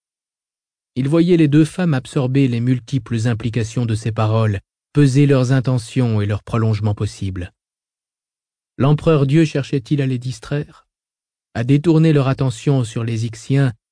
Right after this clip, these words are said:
pendant qu'ils manœuvraient sur un autre front ? Voulait-il faire comprendre aux Bene Gesserit que le moment était venu de choisir le camp opposé aux Ixiens ?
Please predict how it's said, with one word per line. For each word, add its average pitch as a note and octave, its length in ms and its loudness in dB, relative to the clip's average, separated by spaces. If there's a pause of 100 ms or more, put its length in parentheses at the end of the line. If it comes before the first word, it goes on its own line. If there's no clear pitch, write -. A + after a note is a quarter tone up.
(160)
pendant C3 280 2
qu'ils B2 180 -2
manœuvraient C3 480 2
sur B2 180 -4
un A#2+ 100 -2
autre B2+ 240 -4
front ? C3 340 -10 (1300)
Voulait-il E3 380 4
faire E3+ 200 0
comprendre D3 500 0
aux A#2 80 0
Bene B2+ 240 0
Gesserit A2+ 560 -2 (380)
que - 80 -2
le B2+ 100 2
moment C#3+ 300 4
était C3+ 200 2
venu B2 240 0
de B2 120 -2
choisir A#2+ 480 -2
le G#2+ 120 -2
camp A#2+ 260 -6
opposé B2+ 580 -2
aux A2+ 100 -4
Ixiens ? G#2 560 -10